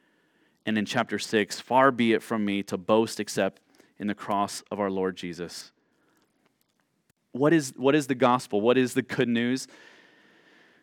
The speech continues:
That God receives sinners freely by his grace. And this means we take credit for none of it. We don't get to boast in anything but Jesus. The cross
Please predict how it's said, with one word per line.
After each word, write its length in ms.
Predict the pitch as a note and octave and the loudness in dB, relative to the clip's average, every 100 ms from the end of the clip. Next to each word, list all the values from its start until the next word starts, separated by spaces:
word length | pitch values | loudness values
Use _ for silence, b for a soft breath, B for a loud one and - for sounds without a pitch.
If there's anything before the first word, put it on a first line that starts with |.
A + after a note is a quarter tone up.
| b _ - B B B | b _ -20 B B B
That 160 | C3 A#2 | 2 4
God 300 | C3 B2 G2+ | 2 0 -2
receives 460 | A#2+ A2+ - A#2 G2 | -2 -2 0 -2 -4
sinners 580 | - G#2+ F2+ F2 - - | -4 -4 -4 -8 -10 -16
freely 540 | - A#2 G#2 F#2 F2 - _ _ _ | -8 -2 0 -2 -6 -14 _ _ _
by 120 | G2+ F#2 | -6 -4
his 180 | F2 | -6
grace. 440 | - E2 D2+ - - _ _ _ _ _ _ _ _ _ - | -8 -8 -8 -14 -16 _ _ _ _ _ _ _ _ _ -2
And 160 | B2 | 2
this 200 | C3+ - | 2 0
means 260 | A2 A2 G2 | -4 -4 -4
we 80 | G#2 | -6
take 240 | - G2 | -6 -6
credit 260 | - F#2 - | -4 -6 -6
for 120 | F2 | -8
none 180 | D#2 C2 | -10 -10
of 80 | G#1+ | -10
it. 160 | - _ _ _ _ _ _ _ _ _ _ _ _ _ _ _ _ _ _ - | -12 _ _ _ _ _ _ _ _ _ _ _ _ _ _ _ _ _ _ 4
We 120 | C3 | 6
don't 160 | C#3 C#3+ | 8 6
get 100 | C#3 | 2
to 80 | |
boast 300 | A#2 A#2+ A#2+ | 6 4 4
in 80 | A#2 | 0
anything 340 | A#2 A#2 A#2 G#2+ | 0 0 -2 -2
but 120 | G2 | -2
Jesus. 500 | F2+ D#2+ D#2+ - - | -6 -10 -10 -14 -6
The 120 | A2+ | -4
cross 540 | - - C#3+ C#3+ - | -2 6 8 8 6